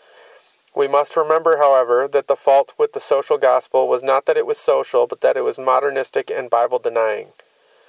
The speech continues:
The fundamentalist response. In reaction to liberalism, fundamentalism in the twentieth century preached an individualistic gospel by extreme contrast.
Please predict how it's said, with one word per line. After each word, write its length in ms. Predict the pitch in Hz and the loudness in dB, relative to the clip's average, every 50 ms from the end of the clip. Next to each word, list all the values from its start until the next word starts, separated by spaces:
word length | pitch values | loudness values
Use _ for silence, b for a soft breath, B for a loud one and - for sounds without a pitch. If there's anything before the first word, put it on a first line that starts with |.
| b b b b b b b b b b b b b b b b - | b b b b b b b b b b b b b b b b -8
The 80 | - - | -8 -4
fundamentalist 800 | - 147 139 135 139 135 139 143 147 151 143 131 131 - - - | -2 -2 -2 -2 -2 -2 -2 -2 -2 0 -2 -2 -2 -2 -4 -8
response. 600 | - - - - 117 110 113 104 - - - - _ _ _ _ _ _ _ _ _ _ _ _ _ _ _ _ _ _ _ _ _ _ _ _ _ _ _ | -8 -4 -2 -2 -2 -2 -4 -6 -10 -14 -20 -20 _ _ _ _ _ _ _ _ _ _ _ _ _ _ _ _ _ _ _ _ _ _ _ _ _ _ _
In 160 | 143 135 131 | -6 -4 -2
reaction 440 | 135 135 131 131 131 - - 143 135 | 0 0 2 0 0 -2 -4 -2 -2
to 80 | 123 | 0
liberalism, 640 | 127 143 156 151 151 160 160 160 160 147 180 180 190 196 | 2 2 2 2 2 2 2 2 2 0 0 -4 -4 -6
fundamentalism 920 | - - - 143 139 135 131 135 143 147 - 156 135 139 135 127 135 131 | -8 -4 -2 -2 -2 -2 -2 -2 -2 0 0 0 0 0 0 0 -2 -2
in 80 | 131 127 | -2 -2
the 60 | 127 | -4
twentieth 440 | - - - 139 131 127 127 127 117 | -4 -4 -2 -2 -2 -2 -4 -4 -4
century 420 | - 135 127 123 - - 135 131 | -2 -2 -2 -2 -4 -6 -6 -6
preached 460 | - _ - - 147 139 135 - - - | -6 _ -8 -6 -6 -6 -6 -6 -6 -6
an 160 | 135 123 120 - _ | -6 -6 -8 -12 _
individualistic 920 | - 160 156 160 165 151 165 156 147 156 156 147 143 139 - - 143 131 - | -6 -4 -2 -2 0 0 -2 0 2 2 2 2 2 0 0 -2 -6 -2 0
gospel 480 | - 117 117 117 - - - - 120 | 0 2 2 0 -2 -2 0 0 0
by 220 | 117 - 123 120 120 | 2 2 0 0 0
extreme 420 | 117 - - - 143 135 131 123 | -4 -8 -10 -8 -6 -6 -6 -6
contrast. 800 | 123 - 135 127 127 120 - - 117 107 - - - - - | -4 -4 -2 -2 -2 -4 -2 -2 -2 -2 -2 -6 -10 -14 -16